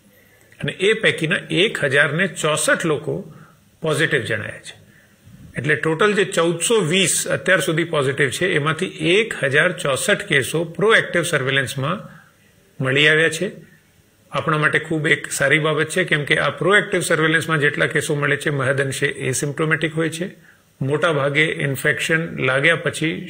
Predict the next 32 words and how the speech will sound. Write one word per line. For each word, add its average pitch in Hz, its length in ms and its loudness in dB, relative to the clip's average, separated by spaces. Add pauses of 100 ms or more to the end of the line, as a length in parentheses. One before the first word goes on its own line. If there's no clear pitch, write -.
શરૂઆતના 175 680 0
તબક્કામાં 151 580 -2
હોય 147 140 0
છે. 156 180 -6 (500)
બહુ 143 240 0
બધા 156 320 2
લોકોને 147 280 -2
એમને 143 280 -2
infect 139 360 -4 (200)
ના 135 200 0
કર્યું 151 320 0
હોય, 175 160 -2 (500)
એ 165 120 0
પહેલાં 160 300 4
આપણા 139 280 0
હાથમાં 135 300 -2
આ 127 120 -4
કેસો 131 260 -2 (580)
આવી 147 260 0
રહ્યા 123 280 0
છે. 160 100 -2 (800)
કુલ 247 200 2
test - 400 0
હવે 117 220 0 (1300)
લગભગ 151 420 0
સોળ 180 360 2 (220)
હજાર 156 320 2
જેટલા 151 380 2
અમદાવાદમાં 131 580 -2
થઈ 117 240 -4
ગયા 107 300 -10
છે. - 80 -14